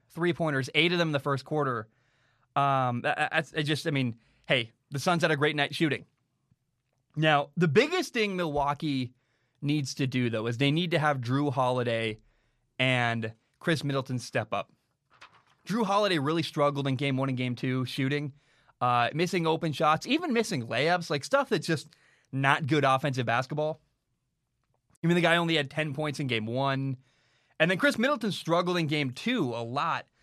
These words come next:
He was five for sixteen shooting with only eleven points. And Giannis needs help, man. He, uh, the two-time M V P, Giannis, dude put up forty-two points in game two.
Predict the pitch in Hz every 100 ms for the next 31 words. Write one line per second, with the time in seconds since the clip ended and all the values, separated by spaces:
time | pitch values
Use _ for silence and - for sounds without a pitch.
0 | _ - 143 - 160 170 165 135 180 -
1 | 170 143 160 151 139 143 139 135 143 139
2 | 139 135 131 - - _ _ _ _ _
3 | _ _ _ _ _ 175 180 170 165 -
4 | 170 156 220 320 277 185 151 - 113 98
5 | - - - 135 135 165 143 139 139 247
6 | 240 220 196 175 170 - 147 143 131 139
7 | 127 - - _ _ _ _ _ _ _
8 | 143 269 294 294 262 - 196 240 294 254
9 | 262 185 226 226 190 170 139 143 127 123
10 | 110 110